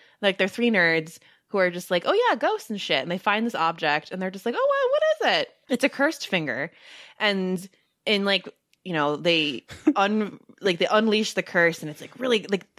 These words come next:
Speaker 1: fucked up, and, like, these monsters are everywhere, and they meet these students called, they're students of jujutsu,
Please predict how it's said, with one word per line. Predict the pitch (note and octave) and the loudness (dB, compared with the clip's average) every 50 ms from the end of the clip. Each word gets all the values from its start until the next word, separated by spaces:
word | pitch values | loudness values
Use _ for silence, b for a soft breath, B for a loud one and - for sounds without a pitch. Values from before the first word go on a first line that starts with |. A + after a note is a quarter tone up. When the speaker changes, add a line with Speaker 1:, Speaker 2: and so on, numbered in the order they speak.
| - - | -20 -18
Speaker 1:
fucked | - - C4+ A#3+ - - | -10 -8 -8 -6 -2 0
up, | A#3+ A#3 A3+ G#3+ | 0 0 0 -2
and, | F#3 | -4
like, | F3 E3 D#3+ | -4 -4 -6
these | E3+ F3 F3 | -6 -4 -2
monsters | G#3 A#3+ C#4 C#4+ C4 - C#4+ C4+ A#3+ | 0 2 2 2 0 0 0 0 2
are | B3 A#3+ | 2 0
everywhere, | A#3+ A3 A#3 A#3 A#3 A3+ A3+ A3 A3 A3 A3 G#3+ B B B B B B B - | 0 0 -2 -2 0 2 2 2 4 2 2 0 B B B B B B B -2
and | F#3+ F#3+ F#3 F3+ F3 F3 E3 | 0 0 0 0 -2 -4 -2
they | - F#3+ F3+ E3+ | -2 0 0 0
meet | F3+ F#3+ F#3+ F#3+ - - | -2 -2 -4 -4 -6 -6
these | F#3 F3+ F3 F3 E3+ E3+ E3 D#3+ - - - - - _ _ | -6 -4 -2 -2 -2 -2 -4 -6 -10 -12 -14 -14 -16 _ _
students | - - - - C#4 D4+ B3 A3 G3+ G#3+ | -18 -16 -6 -4 -2 0 2 0 0 -2
called, | - - G3+ F#3 F3 E3 E3 - - - | -2 0 2 2 2 2 0 -6 -8 -2
they're | - F#3 F3+ F3 E3+ E3 E3 - - | 0 2 4 4 4 2 0 -2 -6
students | - - C4 C4+ C#4+ C#4 B3+ A#3+ | -8 -6 -2 0 0 0 0 0
of | - - F#3+ F3 E3+ E3+ E3+ - | 0 0 0 0 -2 -8 -14 -10
jujutsu, | - F#3 D#3+ F3 D#3+ - - - E3+ D#3+ D#3 D#3 D#3+ D#3+ | -8 -4 -2 -2 -2 -2 -4 -6 -6 -4 -2 -2 -4 -4